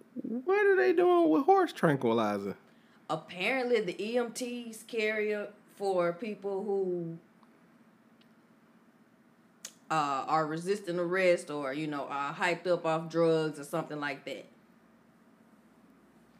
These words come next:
Speaker 2: What was his name? Elijah something.
Speaker 1: What the fuck?
Speaker 2: And Breonna Taylor's killers are still loose.
Speaker 1: They're still loose. Like, she was in her bed, sleep.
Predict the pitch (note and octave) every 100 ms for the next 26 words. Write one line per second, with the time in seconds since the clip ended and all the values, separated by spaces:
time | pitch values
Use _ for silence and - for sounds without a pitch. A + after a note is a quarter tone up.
0 | _ _ - - - _ - - F3 A#3+
1 | B3 A3 F#3+ F3 D#3 D3+ D#3+ F#3 G#3+ G3
2 | D#3 - E3 E3 - - - _ _ _
3 | _ _ _ _ _ - G3 A3+ C#4 C#4
4 | C#4 A#3 - - G3+ A#3 A3 - G3+ -
5 | - - - _ _ _ _ - _ _
6 | - F3 F#3 F3+ G3 G3 G3+ A#3+ G3 F3
7 | F3+ - - G3+ F3 D#3+ D#3+ - E3 D#3+
8 | D#3 D3 C#3 - - - E3+ D3 - E3
9 | D3+ D3 A2 F2+ - - _ _ _ -
10 | _ _ _ _ _ _ _ _ _ _
11 | - B2+ B2 - C#3+ C#3+ B2 C3+ C#3 B2
12 | B2 A#2 A2 - C#3 C3+ E2+